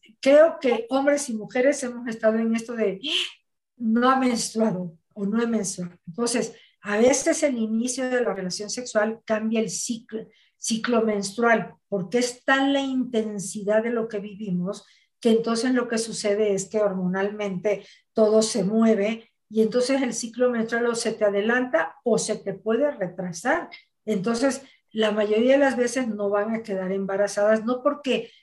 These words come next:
en, este, la primera vez no suceda, sino porque a lo mejor sí usaron el condón, pero aún así tienen miedo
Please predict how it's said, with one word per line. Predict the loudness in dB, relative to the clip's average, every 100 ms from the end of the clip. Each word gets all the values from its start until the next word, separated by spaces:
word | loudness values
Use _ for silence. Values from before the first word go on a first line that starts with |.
| _ -8
en, | -2 -2
este, | -2 -2 -2 0 0 2
la | 2 0
primera | -2 0 2 2
vez | 2 0
no | -2 -4
suceda, | -6 -4 0 0 -2 -8 _ _
sino | -2 2 2 0
porque | -6 -2
a | 0
lo | 2
mejor | 0 -2 -4
sí | -2 -4
usaron | -2 -2 -2 -2
el | -6 -6
condón, | -6 -2 0 0 0
pero | 2
aún | 2 0 -2
así | -4 -8 -8
tienen | -2 0 0 0
miedo | -2 0 -2 -4